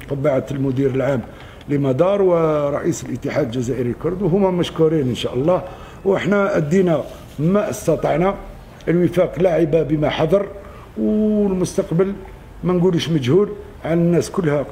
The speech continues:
تتفهم بلي أن وضعية الفريق خطيرة نوعًا ما في المستقبل،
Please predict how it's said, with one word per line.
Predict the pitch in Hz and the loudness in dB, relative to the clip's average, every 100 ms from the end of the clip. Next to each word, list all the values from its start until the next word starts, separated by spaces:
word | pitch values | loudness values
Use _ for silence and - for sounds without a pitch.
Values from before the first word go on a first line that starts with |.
| - | -10
تتفهم | 131 240 156 165 185 135 | -4 0 2 2 -2 -6
بلي | 151 160 | -4 -2
أن | 160 | 0
وضعية | 151 151 139 156 139 | 0 0 2 0 0
الفريق | 139 - 147 139 - - - - - | -4 -2 0 0 -2 -14 -18 -20 -18
خطيرة | - 151 151 196 151 - - - - - - 123 | -4 -2 2 2 2 -2 -8 -18 -18 -18 -12 -2
نوعًا | 147 143 135 | 0 2 2
ما | 156 190 190 - - - | 4 2 -2 -12 -18 -10
في | - | 0
المستقبل، | 208 185 - - 117 | 2 2 0 -2 0